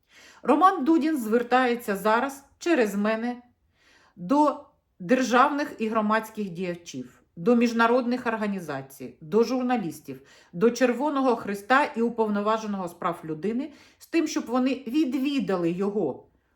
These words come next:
у вісімнадцятій камері і подивилися на умови, в яких тримається бойовий офіцер, який завдав удару по російському генералу Герасимову.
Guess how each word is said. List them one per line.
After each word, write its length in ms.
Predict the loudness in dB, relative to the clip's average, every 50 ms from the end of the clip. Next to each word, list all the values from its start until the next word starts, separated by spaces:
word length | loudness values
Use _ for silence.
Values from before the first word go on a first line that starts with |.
| _ _ _
у 120 | -2 -2 0
вісімнадцятій 800 | 0 -2 -4 -4 -6 -4 -2 -2 -2 -2 -4 -10 -12 -12 -12 -8
камері 600 | -4 -2 -2 0 0 -2 -4 -4 -6 -8 -12 _ _ _ _ _ _ _ -10
і 80 | -8
подивилися 800 | -4 -2 0 2 2 2 0 0 0 0 -2 -2 0 0 0 0
на 200 | 0 0 0 0
умови, 540 | 0 0 0 0 0 0 0 0 -2 -4 -4 -8 -16 _ _ _ _ _ _ _ -4
в 40 | -2
яких 340 | -2 0 0 -2 -6 -6 -4
тримається 960 | -2 0 2 4 4 4 4 4 2 2 0 -4 -6 -8 -8 -8 -8 -8 -10 -14 _ _ _ _ _ _ _
бойовий 720 | -8 0 2 4 4 4 4 2 2 2 0 0 -2 -6 -8
офіцер, 640 | -8 -8 -8 -10 -12 -8 -6 -2 -2 -2 -2 -4 -8 -14 _ _ _ _ _ _ _ _ _ _ 2
який 520 | 4 4 4 4 2 -2 -4 -4 -4 -8 -10
завдав 720 | -4 2 2 2 2 2 2 4 4 4 4 4 0 -6 -8
удару 600 | -8 -4 2 4 4 4 4 2 0 -2 -4 -8 -12 -18 _ _ _ _ _ _ _ _ _ _
по 100 | 0 2
російському 600 | 2 2 0 -2 -4 -8 -8 -6 -6 -4 -2 -2
генералу 440 | -4 -4 -4 -2 -2 0 0 0 -2
Герасимову. 760 | -4 -4 -4 -4 -6 -6 -10 -12 -12 -12 -12 -12 -16 -18 -20